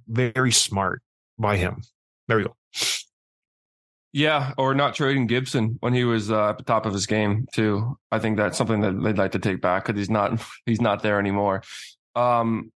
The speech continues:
Speaker 2: I think another one here, <clears throat> the Winnipeg Jets. And this, we talked about how good they were, how strong their defense was, you know, four or five years ago. My big regret for them is that they never really went all in, and I'll get more specific. In the twenty seventeen, twenty eighteen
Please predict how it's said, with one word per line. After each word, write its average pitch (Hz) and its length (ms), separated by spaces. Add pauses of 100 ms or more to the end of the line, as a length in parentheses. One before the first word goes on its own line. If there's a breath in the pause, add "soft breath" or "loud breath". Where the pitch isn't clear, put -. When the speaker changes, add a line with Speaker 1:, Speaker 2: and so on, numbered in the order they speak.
Speaker 2:
I 143 60
think 175 120
another 143 240
one 123 180
here, 120 440
<clears throat> 160 340
the 127 80
Winnipeg 160 440
Jets. - 540 (320 loud breath)
And 139 100
this, 170 120
we 170 140
talked 185 240
about 175 140
how 135 100
good 117 240
they 117 80
were, 113 220
how 110 100
strong 117 300
their 113 80
defense 110 420
was, 110 220
you 107 200
know, 104 140
four 120 180
or 113 80
five 104 220
years 110 220
ago. 117 400 (1300)
My 139 360
big 139 420
regret 117 380
for 120 100
them 113 160
is 110 80
that 113 80
they 120 100
never 160 220
really 170 220
went 120 280
all 104 280
in, 98 200
and 104 80
I'll 110 80
get 131 200
more 127 160
specific. 104 640
In 117 100
the 117 80
twenty 151 320
seventeen, 147 560
twenty 131 320
eighteen 117 480